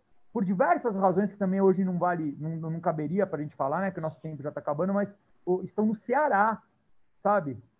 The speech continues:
O, o, o, no Ceará. O Ceará é, é um, é um polo de produção, sabe? De intelectos, de uma visão de país que é muito importante, que é muito importante. E nós, é, é, no Sudeste,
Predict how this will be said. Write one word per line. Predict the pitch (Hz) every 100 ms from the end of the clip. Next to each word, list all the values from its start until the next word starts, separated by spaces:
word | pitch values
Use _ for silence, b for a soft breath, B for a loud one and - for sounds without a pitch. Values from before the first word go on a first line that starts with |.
| 147
O, |
o, | 165 - - 190 190
o, | 185
no | 180
Ceará. | 196 - 285 269 180 214 190 _ _ _
O | 156
Ceará | - 226 208 196 247
é, | 233 220
é | 190
um, | 202 190 175
é | -
um | 170 170 - -
polo | 214 254 220 131 104 _ _ _ _ _ -
de | 143
produção, | 156 190 175 - - 190 214 143 - _ _ _ _
sabe? | - 185 139 -
De | 131 170
intelectos, | 202 208 208 170 180 202 202 196 _ 190 - _ _ _ -
de | 151
uma | 196
visão | 208 185 139 165 247 240
de |
país | 175 151 143 190 214 - _ _ _ _ _ _ _
que |
é | 226
muito | 185 214 277 240
importante, | 180 160 147 - 151 127 - - _ _
que | 185
é |
muito | 180 226
importante. | 208 175 139 147 135 - - _ _
E | 220
nós, | 208 214 302 254 - _ _ _ _ _ _ -
é, | 151 160
é, | 160
no | 208
Sudeste, | 214 175 156 220 240 - 135